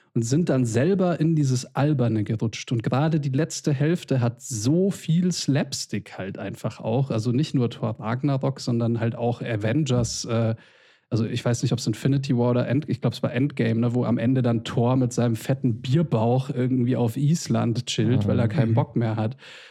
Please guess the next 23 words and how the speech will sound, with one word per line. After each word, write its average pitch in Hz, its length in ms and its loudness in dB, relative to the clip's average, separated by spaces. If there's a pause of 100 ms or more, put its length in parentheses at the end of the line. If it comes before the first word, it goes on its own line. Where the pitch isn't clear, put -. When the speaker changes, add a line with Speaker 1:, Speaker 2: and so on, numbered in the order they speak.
Speaker 1:
Und 113 100 2
solche 135 300 2
Sachen, 131 440 2
also 117 440 0
so, 120 220 2
das 120 160 -2
fand 151 240 0
ich 156 120 -6
eigentlich 143 280 0
dann, 131 320 -2
hat 131 160 -2
mich 139 160 0
schon 147 260 2
irgendwie 127 260 0
zum 127 200 -4
Schmunzeln 180 440 -2
gebracht 170 420 -2
und 131 100 0
mir 135 160 2
auch 135 160 -2
gezeigt, 131 420 -4
dass 135 160 -4
die, 127 200 -2